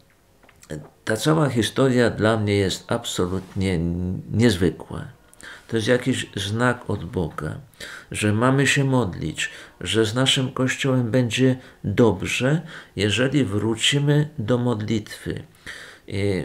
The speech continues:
między nami, kapłanami, którzy rozpoczęliśmy tę adorację, kilku, kilkadziesiąt kapłanów, także kleryków, powstało jedno przekonanie. Nie możemy nic robić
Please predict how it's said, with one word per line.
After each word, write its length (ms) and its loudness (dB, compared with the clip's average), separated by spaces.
między 380 -2
nami, 380 0
kapłanami, 920 -2
którzy 400 0
rozpoczęliśmy 800 -2
tę 300 -2
adorację, 920 -2
kilku, 340 -6
kilkadziesiąt 680 -4
kapłanów, 680 -2
także 340 -4
kleryków, 800 -4
powstało 720 4
jedno 540 4
przekonanie. 840 0
Nie 180 2
możemy 600 2
nic 360 0
robić 680 0